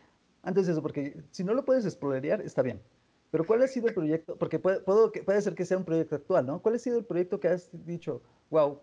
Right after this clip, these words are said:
cuánto trabajo tengo en este momento, cuánto estrés, pero lo amo"? Y me está encantando hacerlo.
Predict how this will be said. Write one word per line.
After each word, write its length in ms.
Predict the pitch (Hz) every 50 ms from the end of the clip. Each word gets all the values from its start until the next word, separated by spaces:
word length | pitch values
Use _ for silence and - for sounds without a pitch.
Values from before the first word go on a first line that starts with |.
| _ -
cuánto 460 | 180 190 208 220 208 - 240 240 233
trabajo 560 | - 180 151 143 147 156 175 180 - 190 175 - _
tengo 240 | - 175 180 170 170
en 120 | 170 165 160
este 280 | 165 - - - 160
momento, 640 | 139 123 120 131 143 147 165 170 - 214 269 - - _ _ _ _ _ _ _ _ _ _ _ _ _ _ _ _ _ _ _ _ _ _
cuánto 300 | - 170 202 202 - 202
estrés, 580 | 202 202 - 170 151 165 190 254 - - - _ _ _ _ _ _ _ _ _ _ _ _ _ _ _ _ _
pero 240 | - 147 127 135 135
lo 200 | 135 147 156 160
amo"? 260 | 143 147 135 104 98 - _ _ _ _ _ _ _ _ _ _ _ _ _ - - - _ _ -
Y 60 | 165
me 120 | 165 156 160
está 180 | 185 - 196
encantando 580 | 202 196 185 208 185 175 - 190 180 175 165 165
hacerlo. 380 | 165 - 151 120 110 98 90